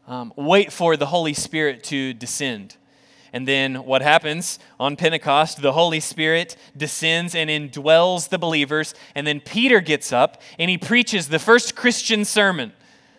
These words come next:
The first sermon that proclaims Jesus is the Messiah, the anointed one, the Son of God, who was crucified, buried, rose from the dead, and ascended in glory. Peter proclaims that to the people, and then three thousand souls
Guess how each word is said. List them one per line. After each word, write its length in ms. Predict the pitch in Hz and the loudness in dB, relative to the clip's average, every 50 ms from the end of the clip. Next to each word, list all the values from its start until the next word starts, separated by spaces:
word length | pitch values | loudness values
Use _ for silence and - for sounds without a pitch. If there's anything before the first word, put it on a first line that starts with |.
| _ _ _ - | _ _ _ -2
The 80 | 156 170 | -2 0
first 320 | - - 233 247 262 - | 4 6 6 6 6 4
sermon 380 | - - 240 233 226 202 180 180 | 2 4 4 6 4 4 2 4
that 180 | 180 175 - | 2 2 4
proclaims 640 | - 202 185 175 - 214 220 208 190 175 165 147 147 | 2 2 2 2 2 2 4 4 4 2 0 -4 -6
Jesus 480 | 127 131 160 208 226 220 226 220 202 - | -6 -2 0 0 2 2 2 2 2 2
is 260 | - 202 196 202 185 | 2 0 0 2 0
the 80 | - 208 | -2 -4
Messiah, 540 | 190 190 180 - - 196 175 160 147 139 | -2 -4 -2 0 2 4 4 4 2 2
the 140 | 139 156 156 | 0 -2 -2
anointed 520 | 156 160 160 165 180 202 214 208 - 226 170 | -2 -2 -2 -2 0 0 0 0 0 -2 -2
one, 300 | 151 143 143 143 147 143 | -2 -2 -4 -4 -4 -4
the 80 | 156 | -4
Son 300 | 147 - - 190 196 208 | -4 -2 -2 0 0 0
of 180 | 208 202 175 - | 0 0 0 0
God, 340 | - 180 165 160 160 160 151 - - - - | 2 4 4 4 2 0 -2 -6 -20 -10 -6
who 100 | - 175 | -4 -2
was 180 | 160 160 147 - | -2 -2 -4 -4
crucified, 800 | - - 214 208 196 - 202 - 208 180 175 175 180 175 165 139 | -4 -2 -2 -2 -2 -4 -2 2 4 4 6 4 4 2 0 0
buried, 420 | 175 175 185 185 180 175 170 165 - - - - | 0 2 2 4 2 0 0 -2 -6 -16 -12 -6
rose 480 | 143 143 156 170 185 202 202 208 190 - | -2 2 4 6 6 6 4 2 0 -2
from 220 | - 208 190 180 | -2 -2 -2 -2
the 80 | 165 156 | -2 0
dead, 260 | 160 165 160 160 156 | 4 4 4 4 4
and 140 | 156 156 156 | 0 -2 -4
ascended 600 | 147 - - - 202 214 214 214 202 190 180 175 | -4 -4 -2 0 2 4 4 4 4 2 2 2
in 220 | 175 175 175 165 | 0 0 -2 -2
glory. 540 | 151 165 160 165 175 165 147 139 139 135 - - - - - | -4 -2 0 2 2 4 4 2 0 -2 -4 -8 -20 -10 -2
Peter 220 | - 208 214 208 | 2 4 6 4
proclaims 800 | 185 - - 196 180 - - 214 196 208 220 240 247 254 254 208 | 4 4 2 2 2 0 -2 -2 2 4 4 6 4 4 2 4
that 220 | 220 240 220 196 - | 6 6 6 6 4
to 80 | 233 | 0
the 100 | 196 202 | -2 -2
people, 480 | 190 202 208 196 - 160 143 139 156 - - - - - - | 0 0 -2 -2 0 0 0 0 0 -2 -6 -20 -20 -8 -4
and 140 | - 175 185 | -2 2 4
then 240 | 175 170 156 151 - _ _ _ | 4 4 4 2 -2 _ _ _
three 540 | _ - - 185 214 226 233 240 226 226 _ _ _ | _ -10 -4 -2 0 0 0 0 -2 -6 _ _ _
thousand 680 | - 214 214 208 208 202 180 151 139 139 127 127 131 127 _ | 2 4 6 6 6 4 2 0 -4 -6 -6 -6 -8 -12 _
souls 680 | - - - 185 180 160 135 113 110 110 107 - - | -12 -6 -2 0 2 2 2 0 -4 -8 -10 -12 -14